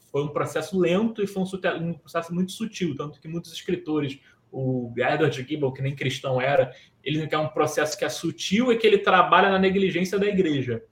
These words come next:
Então, inclusive, esse que era, esse anglicano que era entrevistado hoje, ele é católico, ele adora, ade-, é adepto da veneração de imagens. Muitas pessoas que eu conheci também caíram nesse erro,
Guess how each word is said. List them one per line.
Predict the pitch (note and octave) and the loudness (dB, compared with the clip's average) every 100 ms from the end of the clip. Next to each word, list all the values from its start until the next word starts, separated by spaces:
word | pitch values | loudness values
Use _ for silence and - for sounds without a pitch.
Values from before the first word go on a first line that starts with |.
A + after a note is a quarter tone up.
| _ _ _ _ - | _ _ _ _ -8
Então, | B2+ C3 C#3 C3+ C#3 C3+ C3+ B2+ A#2+ D3+ | -8 0 2 2 0 -2 -2 -4 -6 -12
inclusive, | F3 A#3+ A3+ D#3+ A#3+ G#3+ E3+ | -2 2 4 4 0 4 4
esse | F#3 - - | 2 -4 -4
que | D#3 | 0
era, | D3+ D3+ | 0 -2
esse | C3+ C#3+ C#3 C3 C3 | -4 -4 -10 -6 -2
anglicano | C3+ C3+ C3 C#3 C3 | -2 -2 -6 -4 -2
que | C3+ | 0
era | C3 | -2
entrevistado | C3 C3+ B2+ - C3+ C3 | 0 -2 -2 -2 0 0
hoje, | D3+ E3+ | 0 0
ele | E3 | 2
é | D3+ | 2
católico, | - F#3+ C#3 F3 G#3+ - _ _ - | 2 0 2 0 -2 -12 _ _ -8
ele | A2+ C3 C3+ | -6 -2 2
adora, | C3+ C3 A2+ B2 E3+ D#3+ D3 - A#2 A#2 | 2 2 2 2 4 2 -2 -6 -6 -4
ade-, | A#2 | -2
é | C#3 B2 | 0 0
adepto | A#2+ B2 - - C#3 | 0 0 0 -2 -8
da | A#2+ | -8
veneração | A#2+ B2+ B2 - B2 | -6 -4 -4 -8 -14
de | C3 | -12
imagens. | D3+ D3+ E3+ F3+ - _ _ _ _ _ _ _ _ | -2 0 2 -2 -10 _ _ _ _ _ _ _ _
Muitas | D3 G3+ F4 F#4 - | 4 8 10 8 8
pessoas | C#4+ C#4 B3 A#3 | 6 10 10 8
que | A3 G#3+ G3+ | 2 2 6
eu | F#3 F#3 | 6 6
conheci | A3 G3+ G3+ | 4 4 4
também | G3 F#3+ G#3+ E4 E4 | 2 4 4 2 -2
caíram | - G3+ G3+ F#3+ | 2 8 8 6
nesse | F#3+ - F#3+ | 2 0 2
erro, | F#3+ A3+ | 4 2